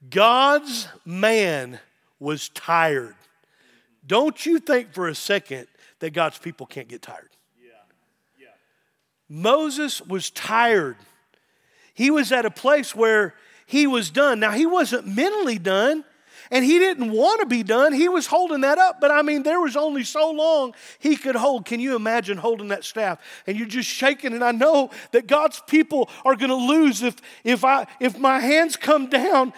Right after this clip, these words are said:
Speaker 1: and I'm, I don't want that to happen. And, and all of a sudden, here comes Aaron and Hur, and, and they bring over a seat for him, a rock, a stone. They get him something to sit on,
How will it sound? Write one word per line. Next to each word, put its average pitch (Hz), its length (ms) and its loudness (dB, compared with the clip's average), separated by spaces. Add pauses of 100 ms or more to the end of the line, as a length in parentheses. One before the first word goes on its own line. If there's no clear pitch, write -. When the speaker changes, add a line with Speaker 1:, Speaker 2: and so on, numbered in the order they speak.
(280)
Speaker 1:
and 285 120 4
I'm, 294 220 4 (160)
I 370 120 0
don't 359 360 2
want 330 360 2
that 285 300 0 (240)
to 294 180 4
happen. 294 520 0 (240)
And, 285 300 0 (140)
and 294 160 4
all 294 140 4
of 262 80 0
a 254 60 -4
sudden, 262 340 0
here 233 160 0
comes 196 320 -4
Aaron 190 360 -2
and 147 100 -12 (240)
Hur, 175 460 -2 (340)
and, 196 160 -4
and 208 180 -2
they 226 80 0
bring 233 240 0
over 220 300 2
a 185 60 0
seat 240 320 -4
for 175 280 -2
him, 120 120 -14 (1040)
a 165 40 -8
rock, 160 400 0
a 165 60 -12
stone. 165 400 -2
They 180 180 -2 (360)
get 254 160 0
him 247 80 -4
something 247 280 -4
to 175 60 -8
sit 240 320 -2
on, 170 380 -2